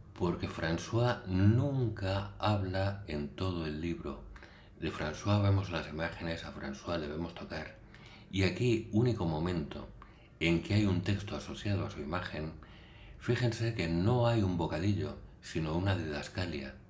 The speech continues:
Incluso por si no nos queda suficientemente claro, lo que dice François está entre comillas. Están citando. Nunca oímos la voz de François. Citamos a François,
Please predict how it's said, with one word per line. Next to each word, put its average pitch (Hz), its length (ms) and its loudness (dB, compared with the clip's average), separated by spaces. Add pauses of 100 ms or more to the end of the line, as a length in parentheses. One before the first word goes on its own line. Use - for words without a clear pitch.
(640)
Incluso 85 460 0
por 76 120 -4
si 73 80 -6
no 78 100 -4
nos 87 140 -4
queda 82 220 -4
suficientemente 71 760 -6
claro, 82 440 -2 (340)
lo 85 300 0
que 73 100 -4
dice 76 720 -4
François 78 640 -4
está 76 260 -8
entre 71 280 -8
comillas. 71 600 -8 (320)
Están 95 360 0
citando. 87 560 -4 (680)
Nunca 104 720 0
oímos 73 680 -6
la - 100 -10
voz 67 180 -12
de - 60 -12
François. - 500 -12 (1300)
Citamos 78 580 -2
a 78 100 -10
François, 82 600 -6